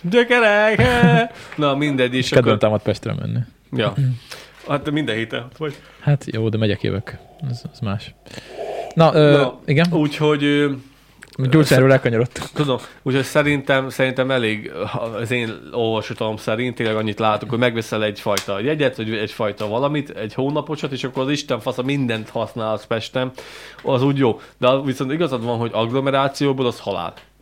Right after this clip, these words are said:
Speaker 2: Azt
Speaker 1: Az
Speaker 2: tudjuk, hogy
Speaker 1: halál.
Speaker 2: halál.
Speaker 1: De
Speaker 2: Igen.
Speaker 1: az a baj, hogy a va-, vasútok, hát azokat már úgy, ahogy van, meg kéne kezdeni, elvinni a mély telepre, úgy, ahogy mindenestől, minden, minden, mindenestől az utolsó csavarig kidobni a kukába, és újra kéne kezdeni.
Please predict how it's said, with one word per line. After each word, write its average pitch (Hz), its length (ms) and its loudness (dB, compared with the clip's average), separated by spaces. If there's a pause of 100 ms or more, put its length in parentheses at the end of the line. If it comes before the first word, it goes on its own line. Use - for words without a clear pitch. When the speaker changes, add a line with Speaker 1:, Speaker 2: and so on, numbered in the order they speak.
(200)
Speaker 2:
Azt - 40 -10
Speaker 1:
Az - 80 -8
Speaker 2:
tudjuk, 113 280 -2
hogy 104 100 2
Speaker 1:
halál. 104 200 2
Speaker 2:
halál. - 200 -4
Speaker 1:
De - 80 -6
Speaker 2:
Igen. 135 160 2
Speaker 1:
az 165 160 0
a 147 60 2
baj, 139 200 4
hogy 143 140 0
a 139 180 2
va-, 131 200 -6
vasútok, 135 540 -2
hát - 200 -8
azokat 139 460 -6
már 147 220 0
úgy, 180 200 0
ahogy 139 240 2
van, 151 280 4 (920)
meg 147 180 2
kéne 120 260 -4
kezdeni, 151 500 -2 (240)
elvinni 127 380 0
a 117 60 0
mély 117 220 0
telepre, 113 460 -2
úgy, 147 160 2
ahogy 120 120 4
mindenestől, 127 640 -4
minden, 147 220 4
minden, 170 280 -2
mindenestől 156 960 0 (340)
az 139 160 0
utolsó 160 520 2
csavarig 131 480 2
kidobni 123 360 -2
a 110 120 -4
kukába, 139 500 2
és 131 200 -2
újra 123 200 0
kéne 101 280 -8
kezdeni. 98 420 -8